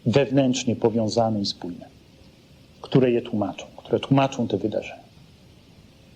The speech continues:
To jest bardzo ważne, myślę, bo dlaczego? Dlatego, że zobaczmy, w innych religiach, jeżeli nawet jakieś religie mówią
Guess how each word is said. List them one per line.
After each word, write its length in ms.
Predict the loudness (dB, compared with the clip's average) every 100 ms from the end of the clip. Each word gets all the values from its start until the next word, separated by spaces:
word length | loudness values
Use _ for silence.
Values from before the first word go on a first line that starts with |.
| -12 0
To 80 | 2
jest 100 | 4
bardzo 240 | 4 4
ważne, 340 | 4 4 2
myślę, 360 | 0 0 2 2
bo 100 | 4
dlaczego? 480 | 4 2 0 0 2
Dlatego, 360 | 2 4 2
że 200 | 4 2 0 -8 -6
zobaczmy, 520 | 0 2 2 0 -8 -12 -2
w 120 | 2
innych 340 | 4 4 2 2
religiach, 680 | 2 0 2 4 4 2 -4 -20 -2
jeżeli 540 | 2 4 4 4 0 0 0
nawet 380 | 4 4 4 0
jakieś 320 | -2 -2 0
religie 320 | 0 2 4
mówią 360 | 4 4 2